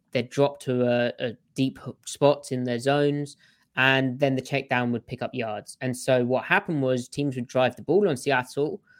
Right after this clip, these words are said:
However, when it came to the red zone where things are more congested, everything speeds up slightly. Seattle managed to get off the field a lot of the time, hence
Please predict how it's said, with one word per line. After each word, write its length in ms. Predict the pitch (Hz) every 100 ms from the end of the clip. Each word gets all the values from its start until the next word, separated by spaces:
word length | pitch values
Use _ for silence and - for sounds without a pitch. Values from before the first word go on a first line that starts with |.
| _ _ _
However, 420 | 131 131 127 131
when 140 | 127 131
it 120 | -
came 240 | 135 123
to 80 | 123
the 100 | 120
red 180 | 151 160
zone 240 | 156 143
where 80 | 135
things 280 | - 131 120
are 40 |
more 160 | 120 120
congested, 580 | 123 123 147 - 143 135
everything 300 | 135 - 120
speeds 340 | - 127 120
up 160 | 143 -
slightly. 380 | - 127 127
Seattle 360 | 120 139 127 131
managed 220 | 120 120
to 80 | -
get 100 | 120
off 100 | -
the 60 | -
field 280 | 135 123
a 40 | 120
lot 120 | 120
of 80 | -
the 120 | -
time, 280 | 117 113 113
hence 320 | 113 - -